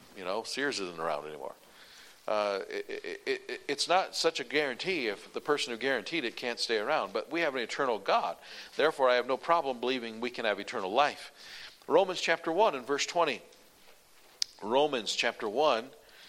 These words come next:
and verse twenty. They're just going quickly here, but Romans one twenty, it says, "For the invisible thing of, of him from the creation of the world are clearly seen, being understood by the things that are made, even his eternal power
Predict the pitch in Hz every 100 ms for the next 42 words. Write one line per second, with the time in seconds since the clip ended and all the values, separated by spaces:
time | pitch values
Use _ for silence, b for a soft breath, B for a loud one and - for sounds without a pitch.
0 | B B B 127 113 127 123 - 156 123
1 | 101 98 131 - 151 - 139 123 113 113
2 | 104 123 131 123 123 135 - 131 117 107
3 | - 113 107 104 - - B B B B
4 | B B B B - - - 165 156 151
5 | 220 196 - 170 156 147 - 139 123 156
6 | 151 135 120 147 147 131 123 139 120 -
7 | 151 139 123 143 147 131 127 127 - 147
8 | 131 113 - 147 131 117 110 131 139 143
9 | 139 131 117 156 151 135 - - 170 180
10 | - 143 101 90